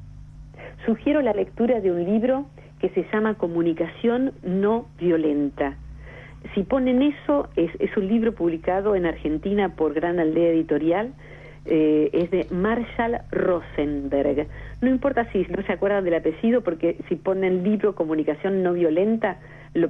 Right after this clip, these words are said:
lo van a encontrar. Sugiero que si pueden lo compren, porque el P D F es ilegal y está bien que lo sea, lo hemos naturalizado, bajar libros gratis de internet, los libros no son gratis.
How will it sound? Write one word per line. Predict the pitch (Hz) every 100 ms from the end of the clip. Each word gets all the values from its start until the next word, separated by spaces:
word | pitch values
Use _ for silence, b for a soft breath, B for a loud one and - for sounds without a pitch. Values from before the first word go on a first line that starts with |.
| -
lo | 160
van | 160 180
a |
encontrar. | 180 160 151 185 220 247 -
Sugiero | 208 - 226 233
que | 226 196
si | 165
pueden | - 170 165
lo | 151
compren, | 151 196 208 214 240 254 285 B B B
porque | 151 156
el | 156
P | 170
D | 170 170
F | 170 - 220 - -
es | 160 -
ilegal | 147 151 151 180 226 - -
y | 160
está | 147 - 160
bien | 156 175 175
que | 160
lo | 147 -
sea, | - 170 208 - -
lo | 165
hemos | 165 165
naturalizado, | 151 147 147 147 143 - 165 170 208 B B B
bajar | 151 - 165
libros | 160 165 156 147
gratis | 151 156 151
de |
internet, | 143 151 147 160 196 208 -
los | 156 151
libros | 170 180
no | 175 175 180
son | 165 147
gratis. | 143 139 -